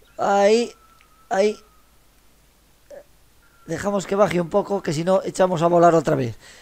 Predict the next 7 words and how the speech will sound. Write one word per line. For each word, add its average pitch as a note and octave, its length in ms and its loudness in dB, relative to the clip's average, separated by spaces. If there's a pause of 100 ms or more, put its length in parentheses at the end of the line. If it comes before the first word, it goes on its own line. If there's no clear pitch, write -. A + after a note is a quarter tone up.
(680)
Vamos F3 280 -2
a F3+ 80 2
llevar, F3+ 320 2 (240)
¡ay, - 140 0
quieto! D#3 1040 0 (1700)
Ahí. C#3+ 480 -2 (880)
Ay, F#3+ 240 0